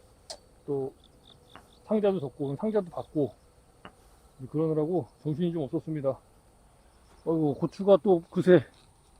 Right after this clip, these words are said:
그새 또 빨갛게 익었어요. 아, 이거 하고 있네요. 예. 이거 하고 있어요. 어우, 실해요. 이 정도면 작진 않아요. 익은 것들은, 그 피해 안 입은 것들은, 어,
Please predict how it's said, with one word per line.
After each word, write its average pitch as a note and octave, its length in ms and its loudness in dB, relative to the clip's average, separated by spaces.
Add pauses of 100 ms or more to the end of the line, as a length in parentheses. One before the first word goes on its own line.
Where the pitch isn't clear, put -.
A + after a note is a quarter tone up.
(400)
그새 F3 220 -4
또 F3+ 100 -6
빨갛게 G3+ 400 2
익었어요. D#3 420 2 (140)
아, A2+ 640 -8 (760)
이거 D#3+ 160 0
하고 D#3+ 180 2
있네요. C3+ 300 -2 (220)
예. A#2 140 -12 (1000)
이거 C3 120 -8
하고 B2 120 -6
있어요. A2 200 -12
어우, C#3 220 2 (600)
실해요. G#3+ 580 4
이 D3 40 -10
정도면 E3 460 -2 (640)
작진 F#3 280 -2
않아요. D#3 360 0 (840)
익은 F3 320 -2
것들은, F#3+ 440 -4 (340)
그 D#3+ 100 -2 (440)
피해 C#4+ 240 0
안 D#3+ 140 2
입은 F#3 220 -2
것들은, F3+ 520 -4 (1080)
어, D3+ 120 -10